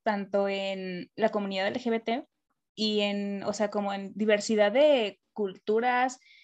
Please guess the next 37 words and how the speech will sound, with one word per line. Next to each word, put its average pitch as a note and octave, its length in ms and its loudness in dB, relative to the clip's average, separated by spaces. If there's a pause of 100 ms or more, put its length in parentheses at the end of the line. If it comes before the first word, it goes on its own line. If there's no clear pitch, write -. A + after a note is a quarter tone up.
(120)
de G3+ 180 -2
etnicidades, F#3+ 720 -4
o A3 40 -4
sea, A3 280 2
todos G#4+ 180 2
los A4 100 -6
personajes B3+ 520 -2
son C#4 120 4
diferentes A3+ 420 2
y A3+ 60 2
eso A3+ 140 0
me A3 100 0
encanta G3 520 -2
porque G#3+ 320 2
hay G#3 160 8
mucha G#3+ 540 -2
como F#3+ 420 -6 (600)
posibilidad A#3 580 6
de B3 120 4
que B3+ 100 2
te F#3 680 -2 (1120)
identifiques A3+ 640 2
con G3 220 -2
uno, F3+ 260 -8
o G3 80 -4
sea, F#3+ 220 -4
todos A#3+ 260 0
son C#4 140 4
súper C4 200 -2
diferentes, G#3 540 0
entonces G3+ 500 -6
siento G3+ 300 -6
que - 80 -12
eso F#3 180 -12
es F#3 280 -14
muy G3 160 -8
bonito. F#3 500 -8